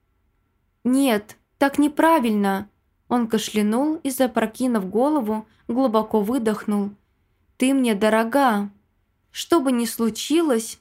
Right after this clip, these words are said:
я так не поступлю. Мне надо будет врезать, если я начну говорить иное, ладно?" "Так,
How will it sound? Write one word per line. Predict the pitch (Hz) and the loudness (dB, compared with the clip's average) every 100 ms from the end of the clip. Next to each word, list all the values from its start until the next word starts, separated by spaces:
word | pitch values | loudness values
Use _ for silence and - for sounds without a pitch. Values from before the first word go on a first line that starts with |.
| - | -4
я | 208 220 | 2 2
так | 269 269 | 2 -2
не | 220 | -2
поступлю. | 208 214 - 226 285 285 226 214 - _ _ _ _ _ - | -2 -4 -4 -4 0 0 0 -4 -12 _ _ _ _ _ -2
Мне | 262 262 | 2 2
надо | 240 240 262 240 | 2 2 2 2
будет | 208 220 226 | 0 -2 -2
врезать, | 220 294 311 254 202 202 - _ _ | -2 0 0 0 -2 -2 -14 _ _
если | 269 277 - 226 | -2 -2 0 0
я | 214 226 | 2 2
начну | 226 220 220 | 0 -2 -2
говорить | 202 208 196 208 269 - | 0 0 2 0 -2 -2
иное, | 233 277 262 214 208 208 _ | 0 2 2 0 -2 -6 _
ладно?" | 214 214 294 330 285 214 - _ _ _ _ _ _ _ _ | 0 2 4 2 2 0 -8 _ _ _ _ _ _ _ _
"Так, | - 208 180 - | -2 0 0 -4